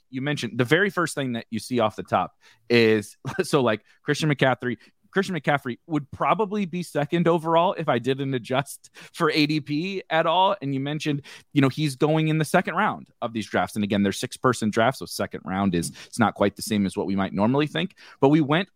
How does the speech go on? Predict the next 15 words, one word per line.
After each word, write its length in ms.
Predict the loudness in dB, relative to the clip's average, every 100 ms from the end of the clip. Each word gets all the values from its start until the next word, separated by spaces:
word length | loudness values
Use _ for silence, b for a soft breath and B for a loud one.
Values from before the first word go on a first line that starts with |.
| _ _ _ _ -20 -6
from 440 | 2 4 4 0 -6
Christian 240 | -6 -6 -6
McCaffrey, 480 | -2 -2 -2 -6 -6
is 160 | -8
he 80 | -6
the 140 | -6
one 220 | 0 0 2
oh 80 |
one 260 | 0 0 0
or 80 | -2
one 220 | -2 -2
oh 80 | -2
two 480 | 0 4 6 4 0 _
all 320 | 2 4 4 2
offseason, 560 | -2 -4 -16 -14 -18